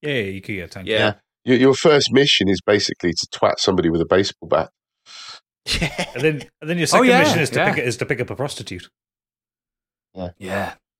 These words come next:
Speaker 2: Yeah,
Speaker 4: And
Speaker 2: there was
Speaker 4: then
Speaker 2: a
Speaker 4: run her
Speaker 2: lot
Speaker 4: over
Speaker 2: that,
Speaker 4: and get
Speaker 2: that
Speaker 4: your
Speaker 2: kind
Speaker 4: money
Speaker 2: of
Speaker 4: back.
Speaker 2: side. Yeah.
Speaker 1: <laughs> D-, d-, d-, d-, does any, anyone else, if they ever hear that, that, um, bit of music from the loading screen, the did-in, did-in, did-in,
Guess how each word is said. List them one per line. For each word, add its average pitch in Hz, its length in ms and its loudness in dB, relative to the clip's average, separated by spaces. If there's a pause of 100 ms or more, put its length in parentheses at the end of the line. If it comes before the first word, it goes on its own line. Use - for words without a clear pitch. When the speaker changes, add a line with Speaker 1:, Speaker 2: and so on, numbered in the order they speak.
(340)
Speaker 2:
Yeah, 117 320 -2
Speaker 4:
And 117 80 -8
Speaker 2:
there 117 40 -4
was 104 80 -2
Speaker 4:
then 117 100 2
Speaker 2:
a 113 40 2
Speaker 4:
run 113 40 0
her 113 60 2
Speaker 2:
lot 120 100 4
Speaker 4:
over 123 120 2
Speaker 2:
that, 127 60 0
Speaker 4:
and 113 80 -2
get 120 80 4
Speaker 2:
that 110 80 -2
Speaker 4:
your 110 80 -4
Speaker 2:
kind 120 120 2
Speaker 4:
money 120 60 4
Speaker 2:
of 107 80 0
Speaker 4:
back. 113 80 2
Speaker 2:
side. 113 320 0 (500)
Yeah. 92 200 -4 (400)
Speaker 1:
<laughs> - 400 -8
D-, 160 160 -2
d-, 151 180 -2
d-, 143 180 -2
d-, 143 220 -2
does 135 220 -4
any, 185 140 -2 (120)
anyone 180 240 0
else, 175 140 -2
if - 100 -6
they 135 80 -2
ever 143 120 -4
hear 147 220 -2
that, 127 280 -4
that, 113 480 -6
um, 110 320 -10
bit 127 100 -8
of 117 60 -6
music 117 320 -6
from 113 100 -8
the 110 60 -2
loading 113 240 -4
screen, 107 260 -6
the 95 100 -10
did-in, 131 540 -6 (220)
did-in, 160 480 -6
did-in, 147 560 -4